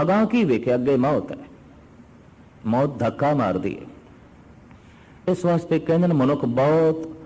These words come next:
ਲੰਬੀ ਨਜ਼ਰ ਨਹੀਂ ਕਰਦਾ, ਜਦ ਕਿ ਮੇਰੇ ਪਾਤਸ਼ਾਹ ਕਹਿੰਦੇ ਨੇ, "ਦੇ ਲੰਮੀ ਨਜ਼ਰ ਨਿਹਾਲੀਏ।" ਬਹੁਤ ਲੰਬੀ ਦ੍ਰਿਸ਼ਟੀ ਕਰ, ਬਹੁਤ ਦੂਰ ਦੀ ਦ੍ਰਿਸ਼ਟੀ ਕਰ, ਬਹੁਤ ਲੰਬਾ ਵੇਖ।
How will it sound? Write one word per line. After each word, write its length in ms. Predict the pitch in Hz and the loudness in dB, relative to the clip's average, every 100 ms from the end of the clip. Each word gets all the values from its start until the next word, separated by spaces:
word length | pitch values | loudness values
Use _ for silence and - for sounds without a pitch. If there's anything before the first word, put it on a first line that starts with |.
| - | -4
ਲੰਬੀ 440 | 117 139 165 170 165 | 0 2 2 2 2
ਨਜ਼ਰ 320 | 139 143 143 | 2 2 2
ਨਹੀਂ 180 | 147 131 | 2 0
ਕਰਦਾ, 320 | 95 92 113 | 0 0 0
ਜਦ 200 | 127 127 | 0 0
ਕਿ 120 | 135 | 0
ਮੇਰੇ 220 | 127 127 | 0 0
ਪਾਤਸ਼ਾਹ 460 | 123 120 110 - 120 | 0 -2 -2 -2 -2
ਕਹਿੰਦੇ 260 | 135 135 131 | 0 -2 -2
ਨੇ, 120 | 135 - - 110 | -6 -12 -12 -6
"ਦੇ 300 | 104 151 135 | 0 4 4
ਲੰਮੀ 800 | 117 131 131 151 175 135 104 - 110 | 4 2 2 2 2 0 -2 -4 -4
ਨਜ਼ਰ 420 | 110 131 160 160 | -2 2 2 2
ਨਿਹਾਲੀਏ।" 880 | 127 92 92 98 104 139 92 71 - - - 139 | 0 -2 0 -2 0 -2 -4 -8 -14 -20 -12 -2
ਬਹੁਤ 240 | 190 180 | 0 2
ਲੰਬੀ 300 | 170 156 143 | 0 0 0
ਦ੍ਰਿਸ਼ਟੀ 380 | 107 104 - 87 | 0 -4 -4 -10
ਕਰ, 140 | - - - - - - - - - | -10 -18 -20 -20 -20 -20 -20 -20 -10
ਬਹੁਤ 320 | 113 156 165 147 | -2 0 2 2
ਦੂਰ 200 | 165 160 | 2 2
ਦੀ 140 | 151 | 0
ਦ੍ਰਿਸ਼ਟੀ 400 | 120 113 - 85 | 0 -4 -4 -8
ਕਰ, 180 | - - - - - - | -8 -14 -18 -20 -20 -8
ਬਹੁਤ 320 | 127 202 226 | 0 2 2
ਲੰਬਾ 360 | 202 196 196 196 | 2 4 4 4
ਵੇਖ। 380 | 151 104 - | 2 0 -4